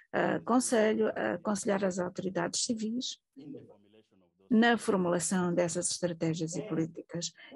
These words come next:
E, uma vez que as decisões tenham sido tomadas e haja orientações para as executar. O importante aqui é que o setor militar e o setor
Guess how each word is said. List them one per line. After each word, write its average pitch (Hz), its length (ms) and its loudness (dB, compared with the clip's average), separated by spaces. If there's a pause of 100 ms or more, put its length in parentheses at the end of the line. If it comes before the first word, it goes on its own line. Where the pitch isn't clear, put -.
E, 247 440 4 (220)
uma 233 240 6
vez 196 320 4
que - 100 0
as 190 140 2
decisões 190 460 -2
tenham 185 440 0
sido 208 380 -2
tomadas 180 720 0
e 175 80 2
haja 175 360 0
orientações 175 800 -2 (300)
para 180 340 4 (100)
as 175 180 2
executar. 170 600 -2 (600)
O 180 120 2
importante 202 600 2
aqui 214 640 0 (260)
é 202 220 4
que 190 460 2
o 196 140 2
setor 190 440 2
militar 196 540 2
e 196 60 0
o 190 40 -2
setor 175 760 2